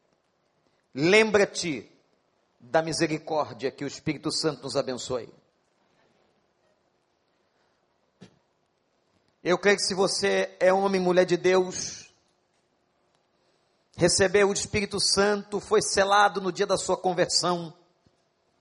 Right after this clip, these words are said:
você sabe que é de Deus, você sabe que é filho do Altíssimo, foi gerado pelo Espírito.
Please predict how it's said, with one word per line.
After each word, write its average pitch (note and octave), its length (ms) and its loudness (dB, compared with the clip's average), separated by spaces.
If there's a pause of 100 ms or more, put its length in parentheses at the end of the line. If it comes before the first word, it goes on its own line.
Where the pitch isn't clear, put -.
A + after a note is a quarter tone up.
(1200)
você F#3 260 2
sabe G#3 320 6
que - 100 -4
é G#3+ 60 0
de F#3 140 -4
Deus, D#3+ 760 -8 (160)
você E3+ 300 0
sabe G3 520 4
que F#3+ 240 -4
é F#3+ 80 6
filho G#3+ 520 -6
do G3+ 120 0
Altíssimo, G3+ 840 -2 (640)
foi F#3+ 420 2
gerado G3+ 880 6 (260)
pelo G3 200 2
Espírito. - 520 -8